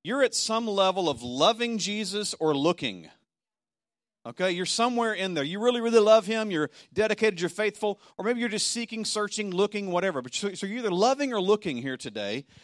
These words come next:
But regardless, you chose to be. So there's something inside of you that says there's a greater power, uh, there, there's a creator, there's something out there that I wanna know, that I wanna be connected to. So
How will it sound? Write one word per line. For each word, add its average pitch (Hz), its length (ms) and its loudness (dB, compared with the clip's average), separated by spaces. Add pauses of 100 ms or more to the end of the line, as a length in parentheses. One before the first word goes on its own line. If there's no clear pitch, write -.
(460)
But 196 160 0
regardless, 226 460 4
you 208 80 -2
chose 247 380 2
to 208 60 -4
be. 240 140 0
So 208 140 -2
there's 190 100 0
something 277 440 -4
inside 233 440 2
of 190 80 -2
you 156 100 -2
that 151 120 -4
says 202 340 0
there's 170 200 -2
a 160 40 -6
greater 180 320 2
power, 180 560 -2 (300)
uh, 156 160 -2
there, 165 260 2
there's 180 240 0
a 196 40 -6
creator, 202 440 2
there's 165 160 -4
something 214 380 -2
out 190 160 0
there 170 100 0
that 160 100 4
I 175 80 6
wanna 185 240 0
know, 175 240 2
that 165 120 2
I - 20 6
wanna 170 180 0
be 156 80 -2
connected 170 520 -4
to. 135 200 -6
So 175 340 -2